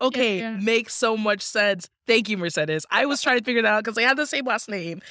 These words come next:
Speaker 1: I was like, "Hey,
Speaker 2: Yeah.
Speaker 1: Marshall's, like, a popular last name," but I didn't, I didn't know. Thank you for telling me. <laughs> So,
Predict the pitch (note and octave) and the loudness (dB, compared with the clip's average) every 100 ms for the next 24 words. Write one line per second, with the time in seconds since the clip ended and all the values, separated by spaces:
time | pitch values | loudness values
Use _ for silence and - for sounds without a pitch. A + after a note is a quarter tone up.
0 | - D4 D#4 D#4+ D#4+ D4 D4+ D4 C#4 B3+ | -4 2 4 4 4 4 2 0 -2 -2
1 | B3 B3 A3+ G3 - F3+ D#3+ E3 F3 F3 | -2 0 0 0 -2 -4 -2 -4 -2 -4
2 | - _ _ _ - D#4+ F4+ G4 F#4+ G#4 | -6 _ _ _ -2 0 0 0 0 0
3 | F4 F#3+ D#3+ _ C#4+ D4+ E4 E4 F#4+ - | 0 -2 -4 _ -6 0 0 2 -2 -4
4 | - D4 G#4+ - G4+ - - _ - E4 | -6 0 0 0 -4 -4 -20 _ -2 0